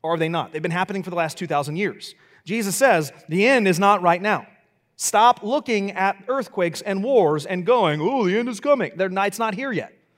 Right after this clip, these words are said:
These are the birth pains, he says, the beginning birth pains. He says in Matthew twenty-four twenty-one, "For then there will be," this is where we get the term,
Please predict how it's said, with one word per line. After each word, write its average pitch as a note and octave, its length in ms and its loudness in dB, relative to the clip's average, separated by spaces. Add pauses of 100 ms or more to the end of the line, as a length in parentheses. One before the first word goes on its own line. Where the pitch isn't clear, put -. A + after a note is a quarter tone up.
(240)
These G3+ 200 -4
are G#3+ 140 -2
the F3 280 -8 (380)
birth G#3 320 -2
pains, B2 480 -14
he C3+ 80 -14
says, - 540 -16
the B2 40 -14
beginning C#3 680 -8
birth C3+ 320 -12
pains. G#2 420 -20 (220)
He G#3 80 -8
says A3+ 160 2
in G3 100 -2
Matthew G3+ 300 -2
twenty-four G#3 400 -4
twenty-one, G#3+ 420 -6
"For F#3 100 -6
then A3+ 280 -4
there A3+ 140 2
will A3 120 0
be," A3 220 -4
this F3 160 -6
is D#3+ 40 -12
where F#3+ 120 -2
we F#3 80 -6
get G3 100 -2
the F3 60 -16
term, E3+ 300 -6